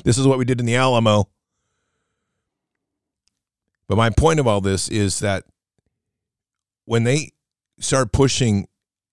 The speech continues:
this narrative and you listen to them, and they're gonna start shifting left and right to this, depending on their constituents and what they feel that the vote is gonna affect them with, we just need to be done with them.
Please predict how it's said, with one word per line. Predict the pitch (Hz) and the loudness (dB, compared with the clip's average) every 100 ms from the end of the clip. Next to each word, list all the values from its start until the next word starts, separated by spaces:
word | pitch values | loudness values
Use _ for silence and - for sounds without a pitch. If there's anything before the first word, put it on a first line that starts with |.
| _ _ | _ _
this | 107 113 110 | -8 -4 -4
narrative | 113 113 117 101 92 | 0 2 2 0 -2
and | 104 | 0
you | 104 | 0
listen | 107 123 131 | 0 -2 -2
to | 117 104 | -2 0
them, | 101 | 0
and | |
they're | 104 | -2
gonna | 110 110 | -2 -4
start | - 104 - | -2 -2 -2
shifting | - 135 - 107 92 | -2 -2 -2 -4 -4
left | 98 110 - - | -4 -4 -6 -8
and | 110 98 | -6 -4
right | 95 101 117 | -2 -4 -6
to | - 95 | -8 -6
this, | 92 | -4
depending | - 90 113 110 104 | -6 -4 -4 -2 -2
on | 98 | -2
their | 90 | -4
constituents | - - 110 - 98 92 | -6 -6 -6 -4 -4 -4
and | 98 | -4
what | 95 95 | -4 -4
they | 95 | -6
feel | - 101 | -4 -4
that | 90 82 | -4 -6
the | |
vote | 87 92 104 95 | -6 -2 -2 -4
is | 85 | -6
gonna | 95 | -4
affect | 87 82 104 104 - | -4 -4 -4 -6 -6
them | 90 | -4
with, | 82 78 - _ _ _ _ _ _ _ _ _ _ _ _ _ _ _ _ _ _ 110 | -4 -6 -12 _ _ _ _ _ _ _ _ _ _ _ _ _ _ _ _ _ _ -6
we | 131 | -4
just | 151 170 | -4 -4
need | |
to | 165 | -2
be | 143 | -2
done | 95 104 123 | -2 -2 0
with | 151 | -2
them. | - - | -4 -12